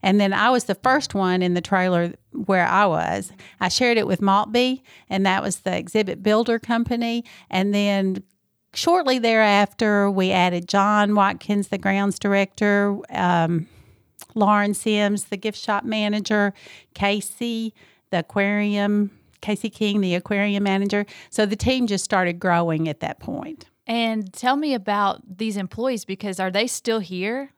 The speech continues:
Speaker 2: It's like a close-knit community almost.
Speaker 1: It is, Katie. That's a great question because, you know, I'm sixty-two years old. And so occasionally I think about retiring. And when I think about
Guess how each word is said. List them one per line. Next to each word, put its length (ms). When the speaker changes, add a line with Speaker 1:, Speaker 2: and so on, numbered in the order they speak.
Speaker 2:
It's 160
like 140
a 80
close-knit 720
community 500
almost. 600
Speaker 1:
It 200
is, 440
Katie. 340
That's 240
a 60
great 260
question 460
because, 360
you 60
know, 120
I'm 340
sixty-two 640
years 280
old. 380
And 160
so 240
occasionally 500
I 80
think 240
about 240
retiring. 600
And 100
when 140
I 220
think 200
about 280